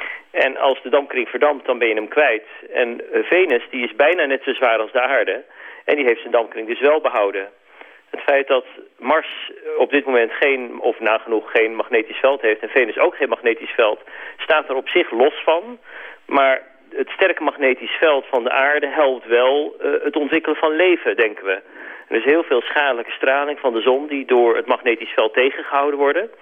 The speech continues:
En die dus niet het oppervlak van de aarde bereiken. En daardoor hebben we niet alleen een dampkring, dat hebben we dus te danken aan de massa van de aarde.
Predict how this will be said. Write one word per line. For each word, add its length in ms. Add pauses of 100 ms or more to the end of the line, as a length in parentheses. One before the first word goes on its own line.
(520)
En 340 (100)
die 160
dus 220
niet 260
het 200
oppervlak 440
van 120
de 80
aarde 220
bereiken. 420
En 60
daardoor 520
hebben 180
we 60
niet 160
alleen 200
een 80
dampkring, 580
dat 120
hebben 200
we 80
dus 80
te 60
danken 300
aan 80
de 60
massa 400
van 120
de 60
aarde. 440